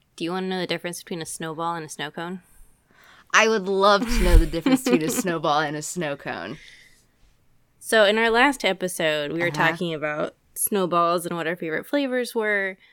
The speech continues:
Speaker 1: And then I admitted that I actually don't know the difference between
Speaker 2: Mm.
Speaker 1: a snowball, snow
Speaker 2: Mm-hmm.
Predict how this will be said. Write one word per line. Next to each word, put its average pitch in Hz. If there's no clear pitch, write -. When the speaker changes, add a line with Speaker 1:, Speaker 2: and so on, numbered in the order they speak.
Speaker 1:
And 202
then 190
I 190
admitted 185
that 165
I 180
actually 196
don't 185
know 170
the 147
difference -
between 147
Speaker 2:
Mm. 170
Speaker 1:
a 170
snowball, 151
snow 160
Speaker 2:
Mm-hmm. 170